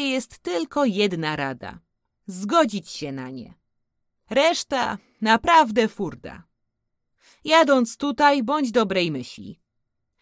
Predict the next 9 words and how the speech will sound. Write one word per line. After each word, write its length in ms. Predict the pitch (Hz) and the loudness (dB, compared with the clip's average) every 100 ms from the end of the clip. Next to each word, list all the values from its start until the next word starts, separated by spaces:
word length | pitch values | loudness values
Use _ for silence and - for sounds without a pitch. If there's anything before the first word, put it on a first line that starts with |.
| _ _ _ | _ _ _
Świat 460 | - - 320 320 | -14 -2 0 0
jest 260 | 285 285 - | 0 -4 -4
zasadniczo 680 | 202 226 247 214 214 220 233 | -4 -2 -2 -2 0 0 -2
przyjemny, 760 | - - 269 262 196 165 165 165 _ _ _ | -4 -6 -4 -2 -2 -2 -6 -8 _ _ _
a 180 | 202 214 | 0 2
zresztą 680 | 196 285 285 - 262 240 233 | 2 0 -2 -2 -2 0 0
już 220 | 220 226 | 0 -2
wkrótce 580 | - - 330 - - 185 | -6 -8 -8 -8 -6 -6
wiosna. 540 | 147 - - - - | -6 -10 -12 -12 -18